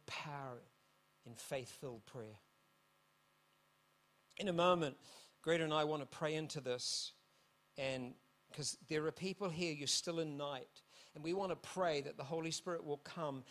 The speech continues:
and shift you from night to dawn today. There can be an atmosphere shift over your life in the spirit realm. See, the spirit realm changes first, then the natural follows. And we're going to pray that the Holy Spirit would shift things.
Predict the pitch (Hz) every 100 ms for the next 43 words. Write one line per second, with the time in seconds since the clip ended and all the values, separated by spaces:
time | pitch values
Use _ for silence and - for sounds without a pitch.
0 | - - 147 131 - - 170 - 139 127
1 | - 131 139 151 160 - - 131 110 151
2 | 147 120 120 131 113 143 120 92 - _
3 | _ - - - 160 160 190 196 180 165
4 | 175 175 196 175 147 - - 131 110 -
5 | 120 - - - - - 156 180 175 180
6 | 170 151 139 - 156 143 - - 190 185
7 | 156 143 127 123 - 147 123 - - 196
8 | 202 208 - - 175 180 170 151 - 196
9 | 190 147 156 - - 170 139 156 165 180
10 | 180 165 185 - - 156 143 - 170 170
11 | 135 - - - 147 185 202 196 165 143
12 | - - 214 185 139 147 151 - 127 170
13 | 175 175 - 202 156 139 143 139 - 190
14 | 180 - 117